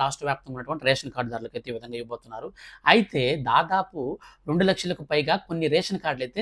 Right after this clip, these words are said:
రద్దు చేస్తున్నారు. So, ఎందుకు రద్దు చేస్తున్నారు అంటే, so, ఆంధ్రప్రదేశ్ రాష్ట్ర ప్రభుత్వం ఏం చెప్తుందంటే, so, అర్హత కలిగినటువంటి వారికి మాత్రమే ఏదైనా సరే మనం అందుబాటులోకి తీసుకురావాలి, కానీ అనర్హులకు తీసుకురావాల్సిన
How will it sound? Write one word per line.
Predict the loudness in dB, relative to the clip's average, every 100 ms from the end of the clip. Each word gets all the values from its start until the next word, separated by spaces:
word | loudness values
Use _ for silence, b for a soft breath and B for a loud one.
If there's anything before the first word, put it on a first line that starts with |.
| 0
రద్దు | 0 -2 -4
చేస్తున్నారు. | -4 -6 -12 -14 b b b
So, | 6 6
ఎందుకు | 6 4 4
రద్దు | 4 2 -2
చేస్తున్నారు | -4 -4 -4
అంటే, | -4 0 2 2 B B B
so, | 6 6 8
ఆంధ్రప్రదేశ్ | 6 4 2 0 2
రాష్ట్ర | 2 2 -6
ప్రభుత్వం | -10 -10 -10 -8
ఏం | -6
చెప్తుందంటే, | -8 -10 -16 -4 -2 0 -2 B B -2
so, | 0 0 4 6
అర్హత | 6 4 0
కలిగినటువంటి | 0 0 2 0 -2 -6 -6
వారికి | 0 0 -2 -4
మాత్రమే | -4 -4 -8 -10 -4 -4
ఏదైనా | -4 -6
సరే | -8 -6 -8
మనం | -6 -6 -8 -8 b _
అందుబాటులోకి | 4 6 4 2 0 -4 -6
తీసుకురావాలి, | -8 -4 -2 -2 -2
కానీ | -4 -4 -6 b b 4
అనర్హులకు | 8 10 8 8 4 -2
తీసుకురావాల్సిన | -6 -2 0 2 0 -4